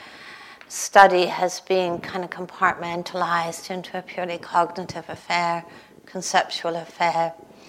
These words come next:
memorizing, learning, being able to regurgitate. It, it's interesting in our culture, we've, we've often been learned and learned ourselves to, to think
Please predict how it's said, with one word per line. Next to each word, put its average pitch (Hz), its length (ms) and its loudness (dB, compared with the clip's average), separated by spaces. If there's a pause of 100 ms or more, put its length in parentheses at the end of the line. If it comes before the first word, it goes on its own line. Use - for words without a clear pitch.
(500)
memorizing, 165 1120 0
learning, 160 680 -2
being 165 180 -6
able 160 240 -10
to - 160 -16
regurgitate. 156 1040 0 (580)
It, 294 240 4
it's - 240 2
interesting 247 640 2
in 208 120 4
our 202 120 6
culture, 202 460 2
we've, 214 220 2
we've 226 300 -2
often 330 380 0
been 285 220 0
learned 233 560 4
and 180 480 -4
learned 185 400 2
ourselves 170 680 4
to, 180 220 -4
to - 300 -6
think 208 500 0